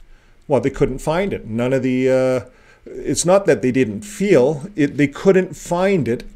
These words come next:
on early manuscripts. It didn't exist 'cause it wasn't used.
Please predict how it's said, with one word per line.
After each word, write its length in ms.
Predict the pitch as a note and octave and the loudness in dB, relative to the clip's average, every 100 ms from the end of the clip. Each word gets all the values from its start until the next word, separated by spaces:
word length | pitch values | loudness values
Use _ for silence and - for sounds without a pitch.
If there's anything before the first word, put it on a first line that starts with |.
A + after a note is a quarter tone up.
| - | -12
on 260 | - C#3 C#3 - | -2 0 0 2
early 320 | D3 C#3+ D3+ | 2 4 2
manuscripts. 680 | D#3+ E3 F#3 F3 A#2+ - | 0 0 0 0 -4 -4
It 120 | D3 - | -2 0
didn't 180 | E3 | 2
exist 580 | F3 - E3+ D#3 - - - - _ _ - - - | 0 0 0 2 -2 -8 -16 -20 _ _ -20 -20 -14
'cause 140 | G2+ | -6
it 80 | A2 | -2
wasn't 380 | A#2+ C3 A2+ A2 | 0 0 -2 -2
used. 460 | B2+ A#2 - - | 0 0 -4 -14